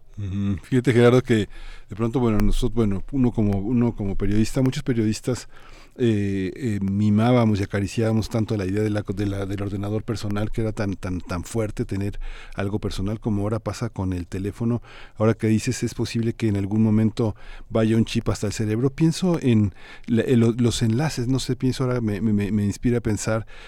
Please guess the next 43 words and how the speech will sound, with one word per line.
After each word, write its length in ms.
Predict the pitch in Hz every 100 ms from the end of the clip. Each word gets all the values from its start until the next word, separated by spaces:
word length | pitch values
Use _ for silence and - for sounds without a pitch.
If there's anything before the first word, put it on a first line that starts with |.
| - -
que 240 | 107 104
una, 340 | 127 113 113 92
una 520 | 135 113 110 107 98 87
pulsera 680 | - 104 - 113 110 104 101
de 160 | 98 101
enlace 460 | 95 110 - 104
o 20 |
un 120 | 95 101
anillo 340 | 101 104 101
de 60 | 90
enlace 420 | 87 104 - 85
o 160 | 85
algo 240 | 107 107 98
de 60 |
enlace 480 | 92 101 107 117 107 - - - -
con 160 | 107
teléfonos 640 | 101 101 - 110 104 - -
que 320 | 107 92 95
uno 180 | 101 104
encuentre 500 | 98 104 101 107 104
en 100 | 92
cualquier 340 | 90 - 98
parte 300 | 104 98 113
donde 200 | 98 95
uno 160 | 98 92
vaya 200 | 98 98
a 40 |
trabajar 500 | 87 78 - 104 117
o 40 |
donde 280 | 92 85 87
uno 300 | 92 98 92 - - - -
vaya 300 | 104 101 104
a 40 | 98
viajar, 460 | 92 87 107 123 -
este, 500 | - - 110 95 - - -
se 180 | - -
conecte 400 | 110 113 - 120
con 160 | 98
esas 200 | 98 -
cosas. 380 | - 151 - -
Y 100 | -
pienso 360 | - 170 175 185
cómo 460 | - 156 156 156